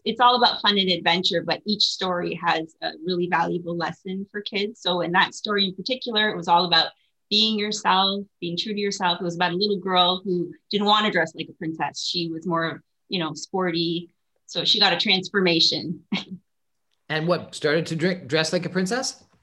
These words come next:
Speaker 1: No, she started to dress in shorts and a baseball cap <laughs> because she, she wasn't being true to herself wearing these poofy dresses. So, um, yeah, she got a, a fashion makeover by the queen. And then she was happy.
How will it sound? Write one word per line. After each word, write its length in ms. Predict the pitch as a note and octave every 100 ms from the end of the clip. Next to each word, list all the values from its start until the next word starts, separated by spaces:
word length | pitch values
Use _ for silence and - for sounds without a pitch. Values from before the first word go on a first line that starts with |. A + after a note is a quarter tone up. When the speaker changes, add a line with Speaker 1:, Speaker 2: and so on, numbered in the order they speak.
| _ G3+
Speaker 1:
No, 240 | C4+ C5
she 160 | - A#3
started 340 | B3 A#3+ B3
to 140 | C4
dress 320 | F#3+ A3 E4 -
in 200 | A3 F#3
shorts 460 | - A3 B3+ F4 - G3
and 140 | E3+
a 20 |
baseball 540 | D#3 B3+ C#4 D4 C#4+ C#4+
cap 300 | D4+ D#4 G#4 - -
<laughs> 100 | D#4+ - - - _ _ - -
because 260 | C4+ C4 -
she, 260 | D4 - -
she 120 | D#4+
wasn't 240 | D4+ C4+
being 220 | C4+ C4+ C#4
true 140 | C#4+
to 80 | C4+
herself 400 | B3+ B3 G3 G3+
wearing 280 | G#3 G#3 G3+
these 140 | G3
poofy 340 | - A#3+ - G#3
dresses. 500 | G3 E3+ E3+ D3+ - _ _ _ _ _ _ _ - -
So, 420 | - F#3+ F3+ E3+
um, 580 | E3 E3 D#3+ - F#3 - _ _ -
yeah, 220 | F#3 E3
she 180 | - A3
got 140 | G3
a, 80 | F3+ -
a 60 | F#3
fashion 400 | F#3+ G3 A3+ G3
makeover 500 | G3 G3 D#3+ E3 D3+
by 160 | E3+ D#3+
the 80 |
queen. 680 | - - A3 F#3 A#3+ D#4+ - _ _ _ _
And 100 | G3
then 100 | A3
she 140 | A3 B3+
was 180 | A#3+ A#3+
happy. 420 | B3+ F4+ F3+ D#3+